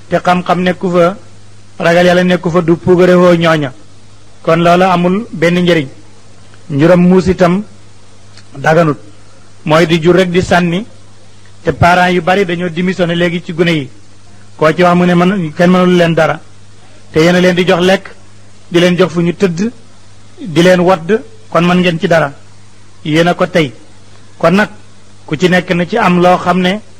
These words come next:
dana sonn ci seen njàng, sonn ci seen yar, su ko mënul mu sàkk ci ay pexe, ndax bu ëllëgee gune yooyu yaa leen lor,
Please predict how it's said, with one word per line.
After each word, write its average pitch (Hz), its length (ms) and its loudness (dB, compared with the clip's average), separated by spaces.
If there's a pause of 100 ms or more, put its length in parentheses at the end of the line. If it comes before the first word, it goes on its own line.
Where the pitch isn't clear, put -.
(460)
dana 180 420 0
sonn 180 380 0
ci - 80 -14
seen 180 240 -2
njàng, 180 300 0 (640)
sonn 175 440 0
ci - 80 -14
seen 180 200 -2
yar, 196 360 2 (480)
su - 160 -4
ko 185 100 0
mënul 175 260 2
mu 185 120 0
sàkk 175 320 -4
ci 185 80 -2
ay 175 160 2
pexe, 170 360 -2 (600)
ndax 160 240 0
bu 202 200 -4
ëllëgee 185 560 2
gune 170 180 0
yooyu 175 340 4
yaa 170 120 2
leen 170 220 -2
lor, 202 240 2